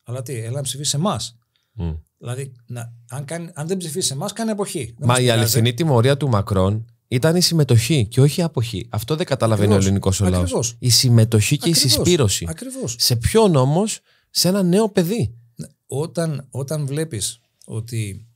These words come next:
Speaker 1: ε, όλο το σύστημα αυτή τη στιγμή παρακαλάει στην ουσία να έχει αποχή.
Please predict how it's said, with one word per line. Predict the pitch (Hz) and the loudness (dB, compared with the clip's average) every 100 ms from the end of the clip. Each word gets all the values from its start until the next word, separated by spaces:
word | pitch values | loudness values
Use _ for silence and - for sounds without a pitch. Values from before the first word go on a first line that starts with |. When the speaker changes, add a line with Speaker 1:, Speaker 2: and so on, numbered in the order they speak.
| _ _ | _ _
Speaker 1:
ε, | - 101 98 95 82 117 _ | -16 -12 -12 -12 -14 -18 _
όλο | - 147 | -8 -6
το | 175 120 | -6 -6
σύστημα | - 139 120 95 - _ _ _ | -4 -4 -4 -8 -12 _ _ _
αυτή | - 107 | -16 -12
τη | 120 | -6
στιγμή | 113 110 117 | -6 -4 -6
παρακαλάει | 117 113 110 107 113 165 127 | -4 -6 -6 -8 -6 -6 -4
στην | 120 | -4
ουσία | 107 110 | -4 -6
να | 107 | -6
έχει | 107 | -8
αποχή. | 98 92 - 95 | -8 -12 -14 -16